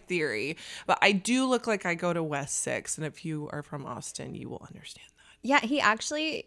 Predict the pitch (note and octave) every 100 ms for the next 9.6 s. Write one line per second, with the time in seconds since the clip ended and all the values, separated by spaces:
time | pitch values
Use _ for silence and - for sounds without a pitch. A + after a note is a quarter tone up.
0 | - - G3+ F#3+ A#3 A#3 A3+ E4 E4+ C4
1 | C#4+ B3+ B3+ B3+ B3+ G#3+ F#3 A3 G#3+ G3
2 | A3 A#3 G3 F#3 G#3 A3 - - A3+ _
3 | _ _ _ _ - - - F#3+ G3+ -
4 | _ _ _ _ _ _ _ _ _ _
5 | _ _ _ _ _ _ - F#3+ - E3
6 | C#4 B3 A#3+ A3 G#3 G3+ - F#3+ A3 A3
7 | A3 - G3+ G3+ - G#3 C#4+ D#4 C#4+ C#4
8 | B3+ B3 C4+ A#3+ A#3 A3+ - F#3+ F3 -
9 | - G3+ - _ - A#4+